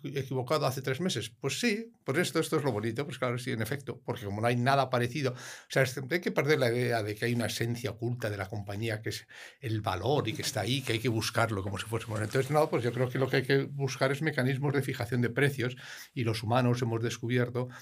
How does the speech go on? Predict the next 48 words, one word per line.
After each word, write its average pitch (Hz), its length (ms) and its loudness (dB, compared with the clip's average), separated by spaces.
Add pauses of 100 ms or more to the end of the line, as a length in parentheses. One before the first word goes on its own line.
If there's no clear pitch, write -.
(140)
que 123 120 2
la 107 80 0
agregación 104 580 -2
de 113 80 2
opiniones 117 680 0
es - 140 -4
un 110 100 -2
estupendo 104 580 -4
mecanismo 113 460 -4
de 147 80 -2
fijación 147 380 -4
de - 80 -6
precios, - 500 -4 (140)
lo 117 140 -4
cual 117 180 2
es, 147 200 6
es - 140 -4
claro, 156 160 6
es - 60 0
que 113 80 0
si 110 120 -2
no, 147 280 2
tenemos 127 260 -2
que - 80 -2
desmontar 107 380 -2
toda, 104 380 -2 (120)
todo 107 380 -6
el 123 160 -4
sistema - 220 -8
económico. 113 680 -4 (240)
Entonces, - 280 -2
en 110 120 0
efecto, 123 500 -2 (260)
para 117 280 4
poner 123 320 2
precios 127 380 2
hay 120 100 -2
que 117 80 -2
ser 110 260 0
muy, 120 920 4 (100)
muy, 107 580 0
muy 107 440 0
bueno 101 420 -2
para 98 200 -4
batir 98 280 -4
al 95 100 -2
mercado, 95 440 -6
¿no? 123 120 -10